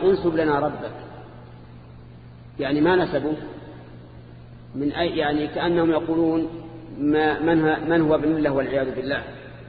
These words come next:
أو أنهم سألوه من أي شيء هو، أمن ذهب أو فضة أو ما أشبه ذلك. فأنزل الله هذه الآية، هذه السورة:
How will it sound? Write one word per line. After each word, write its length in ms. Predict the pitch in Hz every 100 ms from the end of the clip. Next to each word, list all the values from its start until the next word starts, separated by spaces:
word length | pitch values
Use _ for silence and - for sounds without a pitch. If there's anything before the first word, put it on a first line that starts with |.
| - - - - - - - - - -
أو 220 | 170 185
أنهم 400 | 180 180 170 170
سألوه 520 | 170 151 160 180 196 - - - - -
من 160 | 160 151
أي 320 | 180 170 160
شيء 400 | 170 175 165 151
هو، 240 | 170 151 - - - - - - - - - 147
أمن 240 | 160 160
ذهب 300 | 160 156 156
أو 260 | 143 135 127
فضة 500 | 156 139 147 143 135
أو 60 | 151
ما 160 | 160
أشبه 380 | 170 143 147 151
ذلك. 140 | 131 - - - - - - - - - - - -
فأنزل 380 | 147 170 156 151
الله 440 | 143 151 135 151
هذه 140 | 135
الآية، 340 | 127 135 131 - - - -
هذه 200 | 151 156
السورة: 420 | - 175 156